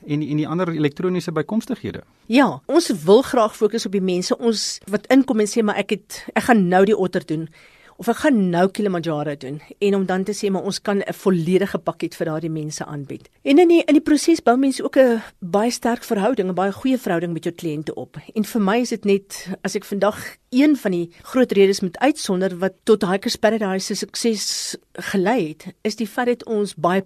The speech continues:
Speaker 2: passievol is oor ons kliënte. Ons ken hulle almal by name. Ons sal letterlik vir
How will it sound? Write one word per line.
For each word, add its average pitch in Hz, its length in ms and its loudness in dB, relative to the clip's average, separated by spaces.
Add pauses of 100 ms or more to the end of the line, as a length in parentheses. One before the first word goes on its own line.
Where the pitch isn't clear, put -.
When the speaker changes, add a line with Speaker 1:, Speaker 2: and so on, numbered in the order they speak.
(120)
Speaker 2:
passievol 226 560 -2
is 156 140 -8
oor 170 100 -2
ons 165 160 -6
kliënte. 165 440 -8
Ons - 160 -10
ken 208 120 2
hulle 190 240 0
almal 202 240 0
by 160 160 -4
name. 156 440 -6 (260)
Ons 247 180 4
sal 262 160 2
letterlik 202 480 0 (320)
vir - 120 2